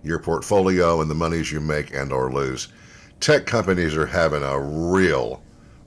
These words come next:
rough time. Um, they're firing people, but just by the thousands, and that continues, and it affects, uh, the Nasdaq, where most of these tech companies are, and they're firing people, but,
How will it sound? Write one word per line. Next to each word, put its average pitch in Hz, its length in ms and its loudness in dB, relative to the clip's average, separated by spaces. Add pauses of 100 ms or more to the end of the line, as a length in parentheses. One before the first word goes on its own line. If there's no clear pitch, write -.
rough 80 540 0
time. 64 420 -4 (960)
Um, 62 540 -6
they're 82 200 0
firing 98 380 2
people, 82 240 -2
but 80 240 -2
just 78 180 -2
by 78 120 2
the 67 100 -4
thousands, 67 580 -4 (640)
and 73 520 -4
that 90 220 0
continues, 82 800 -2 (140)
and 73 300 -6
it 82 120 -2
affects, - 720 -2 (600)
uh, 80 100 -4
the 82 100 -2
Nasdaq, 90 760 0
where 80 120 0
most 80 300 -2
of 78 80 -4
these 76 200 0
tech - 220 -4
companies 71 440 -4
are, 85 440 2 (760)
and 69 680 -4 (280)
they're 80 200 0
firing 92 560 2
people, 80 440 -2
but, 69 360 -2